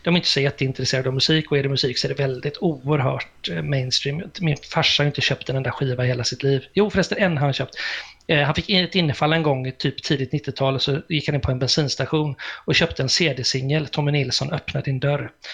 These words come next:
Det är den enda skiva han har köpt i hela sitt liv, liksom. Så här. Men när man frågar om det, när man var så här sexton, sjutton, och undrar om det här med Flower Power och alla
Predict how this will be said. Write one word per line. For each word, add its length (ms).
Det 60
är 60
den 100
enda 180
skiva 280
han 160
har 60
köpt 340
i 40
hela 140
sitt 220
liv, 200
liksom. 380
Så 160
här. 140
Men 160
när 220
man 140
frågar 380
om 140
det, 100
när 80
man 160
var 140
så 120
här 40
sexton, 340
sjutton, 440
och 60
undrar 220
om 100
det 60
här 120
med 100
Flower 260
Power 580
och 40
alla 300